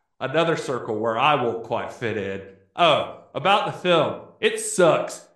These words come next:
I guess some may say in a fun way if you're into mood slash reality altering pastimes. The story, plot, characters, they're all dumb.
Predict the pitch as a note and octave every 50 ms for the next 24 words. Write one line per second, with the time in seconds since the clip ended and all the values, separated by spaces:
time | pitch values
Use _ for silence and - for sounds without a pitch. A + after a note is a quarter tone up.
0 | _ _ - D#3 C#3+ - G#3+ A#3 A3+ A#3 - B3+ A#3+ A#3+ A#3+ A3 G#3+ G#3 G#3 -
1 | - A#3 G#3+ G#3 G3 D#3 - - - F3+ F3 E3 - - A#3 A#3 A#3 A3 F3 C#3+
2 | C3 B2+ C3 B2+ B2+ - - - D3 C#3+ - E3 E3+ C3+ D3+ E3 E3+ E3 E3 -
3 | F3 D#3+ D#3 D3 C#3+ C#3+ C#3+ C#3 - - - - - _ - D#3 D3+ E3 E3 E3+
4 | E3+ E3+ E3+ E3+ E3+ E3+ E3+ - - D#3+ D3 D3 C#3+ - - D3+ D3 C#3+ C#3+ C#3
5 | D3+ D#3 D3+ D3 C#3 C#3+ - C#3 C#3+ D3 - E3 D3+ C3+ A2+ - - C#3+ D3+ D#3
6 | - - A#2+ G#2+ G2+ - - - - - _ - - - - - G3 F#3+ G3 F#3+
7 | F#3 F#3 F3+ - - - F#3+ F3+ F3 E3+ D#3 - - - - - - F3+ F3 F3
8 | F3 F3 E3+ D#3+ D#3+ - - F3 G3 F#3 E3 - - D#3 D#3 D3 C#3+ C#3 - -